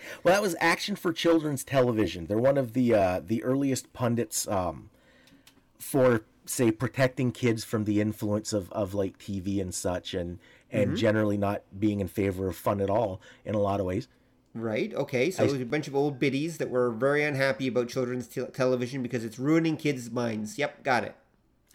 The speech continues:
Speaker 1: Yeah, and this goes back sixty-eight, you're still, it's still pretty early. Romper Room had been on the air for a while, and anybody who doesn't know it was a kid's show.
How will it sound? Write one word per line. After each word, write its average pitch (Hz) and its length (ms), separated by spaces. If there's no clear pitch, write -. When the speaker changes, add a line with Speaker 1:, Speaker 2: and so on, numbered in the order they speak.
Speaker 1:
Yeah, 226 280
and 170 140
this 247 140
goes 269 240
back 202 400
sixty-eight, 226 680
you're 165 100
still, 190 460
it's 165 160
still 202 200
pretty 175 240
early. 143 200
Romper 175 340
Room 202 200
had 160 120
been 139 100
on 135 160
the 120 140
air 117 100
for 107 200
a 98 60
while, 90 300
and 110 120
anybody 156 340
who 143 60
doesn't 117 280
know 104 140
it 76 60
was 90 140
a 87 60
kid's 85 280
show. - 300